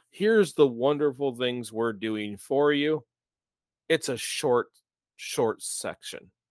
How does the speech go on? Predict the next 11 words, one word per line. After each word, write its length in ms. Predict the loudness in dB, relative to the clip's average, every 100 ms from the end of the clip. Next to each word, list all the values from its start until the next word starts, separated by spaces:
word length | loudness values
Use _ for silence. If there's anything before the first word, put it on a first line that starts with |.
| _ _ _
on 160 | -6 -6
their 160 | -6 -6
website. 520 | -8 -8 -8 -6 -8 _ -4
Even 580 | -2 2 2 2 -8 -10
the 220 | -6 -6 -4
oil 320 | -2 0 -2
companies 560 | -4 -10 -6 4 6 6
<laughs> 100 | 2
struggle 460 | 0 0 2 0
with 240 | -2 -4 -8 -8
pros. 600 | -4 -4 -6 -8 -10